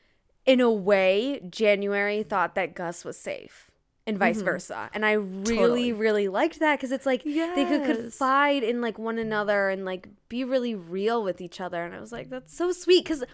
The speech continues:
Speaker 1: at
Speaker 2: It
Speaker 1: this point in
Speaker 2: is.
Speaker 1: both of their lives, they, like, really need someone.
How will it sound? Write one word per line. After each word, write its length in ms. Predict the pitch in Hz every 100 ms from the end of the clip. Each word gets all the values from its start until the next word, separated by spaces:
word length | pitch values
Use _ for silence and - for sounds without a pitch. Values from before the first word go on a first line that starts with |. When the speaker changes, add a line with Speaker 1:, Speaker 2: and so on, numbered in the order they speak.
| - -
Speaker 1:
at 140 | - 330
Speaker 2:
It 40 |
Speaker 1:
this 100 | 453
point 240 | 349 392 359
in 80 |
Speaker 2:
is. 60 | 285
Speaker 1:
both 180 | 254 269
of 100 | 285
their 140 | 240
lives, 320 | 214 226 208
they, 160 | 185 233
like, 140 | 233 202
really 420 | 175 202 202 202
need 360 | 180 175 170
someone. 580 | - - - 85 65 214